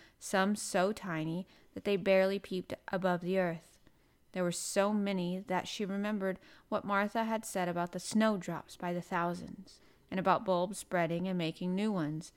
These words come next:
These had been left to themselves for ten years, and perhaps they had spread like the snowdrops into thousands.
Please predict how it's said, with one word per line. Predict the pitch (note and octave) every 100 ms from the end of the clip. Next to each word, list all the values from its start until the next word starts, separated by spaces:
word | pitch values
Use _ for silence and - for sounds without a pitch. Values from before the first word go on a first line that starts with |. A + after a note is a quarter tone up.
| - - - _ _ _ _
These | G#3+ B3+ E4+ -
had | G3+
been | F3 F3
left | F3 F#3 -
to |
themselves | F#3 E3+ - F3 E3+
for | E3+
ten | - F#3 F3
years, | F#3 A3+ F3 F3 F3+
and | F3+
perhaps | F#3 F#3 G#3+ A#3 -
they | G3
had | F3+
spread | - - E3+ F3
like | F#3 F#3
the |
snowdrops | F#3+ G#3 A3 F#3 E3 - - -
into | A#3 G3 F3
thousands. | - F#3+ A3 F#3+ D#3+ E3 F3+